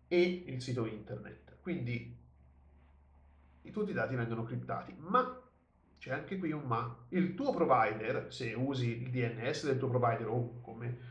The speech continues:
per esempio l'uso io, il D N S di Google, può vedere su quali siti stai andando. Non può leggere il, il traffico,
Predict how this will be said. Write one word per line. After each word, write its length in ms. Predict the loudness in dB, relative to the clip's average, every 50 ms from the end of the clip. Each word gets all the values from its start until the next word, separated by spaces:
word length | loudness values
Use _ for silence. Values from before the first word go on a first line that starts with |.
| -18 -14 -10
per 140 | -4 -2 0
esempio 880 | 2 2 2 2 0 0 -2 -2 0 0 0 0 -2 -2 -4 -6 -8
l'uso 340 | -8 -6 -4 -2 0 2 2
io, 200 | 2 2 2 2
il 100 | 0 -2
D 180 | -4 -6 -8 -6
N 160 | -4 -2 -2
S 160 | -2 -2 -2 -2
di 120 | 0 0
Google, 560 | 2 2 2 2 4 2 2 2 0 -4 -10 -14 -20 -20 -20 -20 -20 -20 -20 -20 -20 -20 -20 -20 -20 -20 -20 -18 -6
può 340 | 0 4 4 6 4 4 4
vedere 500 | 4 4 4 4 4 4 4 4 4 4
su 280 | 2 2 2 0 2 4
quali 260 | 6 6 6 6 4
siti 360 | 2 2 0 -2 -4 -6 -8
stai 240 | -4 -2 -2 0 0
andando. 500 | 2 4 4 4 4 4 0 -6 -6 -4
Non 220 | -2 0 0 0
può 160 | 2 2 2
leggere 480 | 4 4 4 4 4 4 2 2 0 0
il, 200 | -2 -4 -4 -4 -4
il 380 | -4 -4 -2 -2 -2 -2 -4
traffico, 680 | -2 -4 -4 -4 -4 -6 -6 -4 -2 -2 -2 -2 -4 -10